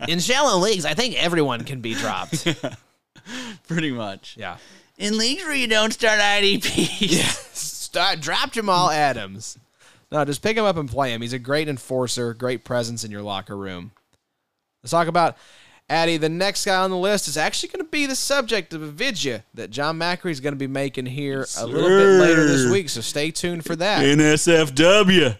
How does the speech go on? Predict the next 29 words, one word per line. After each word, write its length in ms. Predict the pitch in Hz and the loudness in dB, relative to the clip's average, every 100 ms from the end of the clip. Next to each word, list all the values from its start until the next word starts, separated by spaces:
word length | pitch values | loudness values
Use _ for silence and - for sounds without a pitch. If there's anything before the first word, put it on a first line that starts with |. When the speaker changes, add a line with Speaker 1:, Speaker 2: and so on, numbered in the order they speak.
| - | -10
Speaker 1:
And 160 | 123 - | -12 -6
as 160 | 139 | -6
it 140 | 123 135 139 | -4 -4 -4
is 100 | - | -4
truly 360 | - 180 151 | 0 2 2
not 220 | 123 120 90 | 0 -4 -4
safe 200 | 123 110 | -4 0
Speaker 2:
Yes, 180 | 127 117 | 0 2
Speaker 1:
for 60 | |
work. 100 | 117 | 2
Speaker 2:
sir. 840 | 127 139 170 180 175 160 131 113 104 _ _ _ - | 4 6 6 6 6 6 4 2 -2 _ _ _ -8
Speaker 1:
Who's 120 | 160 | -4
the 60 | |
next 220 | 170 160 - | -2 -4 -2
guy 100 | 151 | -4
on 80 | |
the 60 | 156 | -4
list 260 | 165 147 - | -4 -6 -6
here, 120 | 92 | -8
Addy? 240 | 85 92 - _ _ - | -8 -10 -16 _ _ 2
Speaker 2:
Mister 460 | 131 143 - 110 104 | 2 2 0 2 2
Landon 960 | 98 107 127 156 151 123 113 104 104 | 2 4 4 4 6 6 4 2 -2
Collins. 1160 | 92 123 120 151 180 156 139 - - - - - - - - | -2 0 4 6 6 6 4 0 -6 -8 -8 -8 -12 -20 -16
Speaker 1:
It's 120 | - | -4
definitely 360 | 139 202 214 190 | 0 2 2 2
Mister 260 | 190 185 | 2 0
Jeremy 360 | 160 180 185 180 | 0 2 2 2
Chinn. 360 | - 160 113 | -2 -2 -2
<laughs> 40 | 143 | -6